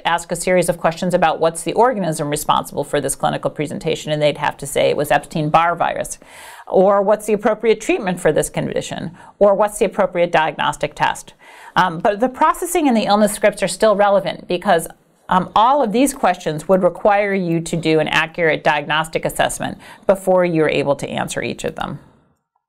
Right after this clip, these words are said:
So if I was writing tests, test questions for a particular organization, I could get four or five questions out of this, um, particular STEM, um, just what we've constructed today. So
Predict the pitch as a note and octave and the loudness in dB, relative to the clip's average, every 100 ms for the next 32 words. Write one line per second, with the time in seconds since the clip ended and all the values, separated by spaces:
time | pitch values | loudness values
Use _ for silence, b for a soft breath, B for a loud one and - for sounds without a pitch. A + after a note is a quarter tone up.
0 | _ _ _ _ _ - B B B G3+ | _ _ _ _ _ -20 B B B 4
1 | F3 A#3+ C#4 G3+ G3+ F#3+ F#3 D4+ D4 - | 4 2 0 2 0 0 -2 0 0 -2
2 | - - - D#4 - - F3 D#3 D#3 F3 | -12 -12 -2 0 2 -2 -2 -6 -2 0
3 | E3 E3+ F3+ F3+ D#3+ D#3 - E3+ D#3+ D#3 | 0 0 0 4 6 6 6 2 2 2
4 | G3+ G#3+ - - E3+ F3 F3 D#3+ C3+ - | 2 2 0 0 -2 -2 -2 0 0 2
5 | F#3+ E3 E3 E3 E3 E3+ E3 D3+ C#3+ - | 4 4 2 0 0 -4 -4 -4 -6 -2
6 | D#3 D#3 D3 D#3+ - C3+ - - D3 C#3+ | 2 2 0 -2 -2 -2 -6 -6 -4 -2
7 | C#3+ C#3 E3 - D3+ - C#3 C#3 - D3+ | -4 -6 -6 -4 -4 -2 -2 -2 -2 -2
8 | C3+ C3+ B B B - C#2 C2 C2+ - | -2 -4 B B B -2 0 0 -2 -10
9 | - - F#3+ - - - _ - D#3+ D#3+ | 0 2 2 -2 -10 -10 _ -2 0 2
10 | D#3+ D#3+ D3+ - D3+ C#3+ - C3 - C#3+ | -2 -4 -6 -4 -4 -6 -4 -2 -2 -6
11 | - _ _ _ _ _ _ _ _ _ | -20 _ _ _ _ _ _ _ _ _
12 | _ _ _ _ _ _ _ _ b b | _ _ _ _ _ _ _ _ b b
13 | b b b b b b b b - D#4+ | b b b b b b b b 2 4
14 | - - | 2 -8